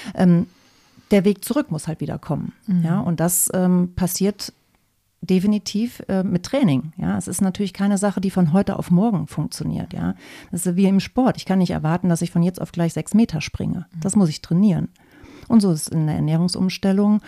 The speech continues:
Speaker 1: oder, äh, äh, beim Entspannungstraining letztendlich auch.
Speaker 2: Mhm.
Speaker 1: Es ist eine Sache von Training. Das geht irgendwann in Fleisch und Blut über, weil über Zähneputzen denke ich ja auch irgendwann nicht mehr nach.
Speaker 2: Mhm.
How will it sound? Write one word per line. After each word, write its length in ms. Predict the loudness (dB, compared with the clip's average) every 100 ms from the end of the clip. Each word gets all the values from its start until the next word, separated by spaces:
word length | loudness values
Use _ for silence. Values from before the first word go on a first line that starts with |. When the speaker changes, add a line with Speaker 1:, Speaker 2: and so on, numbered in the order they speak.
| -12 -18 -4
Speaker 1:
oder, 440 | 2 4 4 2
äh, 460 | 0 -2 -2 -2 -4
äh, 40 | -2
beim 140 | -2
Entspannungstraining 800 | 0 -2 0 0 0 -2 0 2
letztendlich 520 | 0 0 -4 -4 0
auch. 340 | 2 2 -2 -16 _
Speaker 2:
Mhm. 160 | -8 -6
Speaker 1:
Es 140 | -6 -6
ist 180 | -4 0
eine 240 | 0 -2 _ _
Sache 300 | -4 -4 -2
von 220 | -6 -4 -4
Training. 440 | 0 2 2 0
Das 140 | -4
geht 180 | -4 -4
irgendwann 340 | 0 2 2 2
in 100 | 0
Fleisch 280 | 0 0
und 120 | -2 0
Blut 240 | -2 -2
über, 320 | -2 2 2 0 -8 -20 -6
weil 100 | -2
über 180 | 0 0
Zähneputzen 640 | 2 4 4 2 -2 0
denke 200 | 2 2
ich 80 | 2
ja 100 | 0
auch 140 | 0 0
irgendwann 320 | -2 0 -2
nicht 160 | -2
mehr 120 | -2 -4
nach. 320 | -6 -12 -18 -10
Speaker 2:
Mhm. 400 | -10 -10 -12 -14